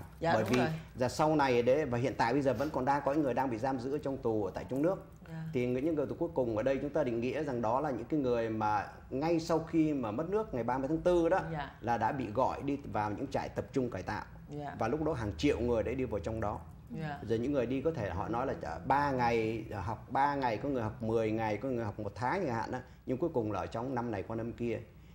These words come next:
Speaker 2: Thì cái lý do tại sao mà, ờ, thật sự ra tôi không phải là một người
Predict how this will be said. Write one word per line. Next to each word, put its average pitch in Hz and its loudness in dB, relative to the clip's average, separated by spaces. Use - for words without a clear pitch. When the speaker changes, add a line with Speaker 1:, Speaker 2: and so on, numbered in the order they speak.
Speaker 2:
Thì 131 -2
cái 175 4
lý 185 4
do 175 4
tại 135 -2
sao 151 4
mà, 117 2
ờ, 110 -2
thật 139 -2
sự 156 0
ra 151 2
tôi 160 2
không 156 2
phải 120 0
là 107 2
một 113 -2
người 127 2